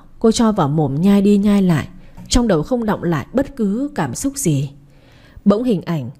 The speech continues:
một ngọn lửa bốc cháy dữ dội dần hiện ra, lồng ngực của Mỹ bị co rút đau đớn. Cô không thể đứng dậy, miệng khô khốc, chân tay co quắp lại với nhau. Mỹ nhận ra điều chẳng lành nên cắn chặt môi tới bật máu,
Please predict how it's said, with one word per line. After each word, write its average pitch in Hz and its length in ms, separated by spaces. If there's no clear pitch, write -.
một 190 100
ngọn 185 180
lửa 175 200
bốc 220 200
cháy 202 220
dữ 269 240
dội 175 260
dần 151 200
hiện 156 280
ra, 185 320
lồng 208 200
ngực 196 160
của 151 100
Mỹ 151 240
bị 156 140
co 196 260
rút 262 260
đau 185 200
đớn. 180 360
Cô 208 120
không 202 280
thể 165 160
đứng 165 240
dậy, 165 280
miệng 190 240
khô 190 240
khốc, 247 300
chân 226 220
tay 220 200
co 214 200
quắp 262 240
lại 190 240
với 160 140
nhau. 180 400
Mỹ 208 120
nhận 202 220
ra 240 140
điều 175 260
chẳng 143 240
lành 147 320
nên 214 200
cắn 185 240
chặt 185 240
môi 190 220
tới 190 140
bật 175 260
máu, 165 280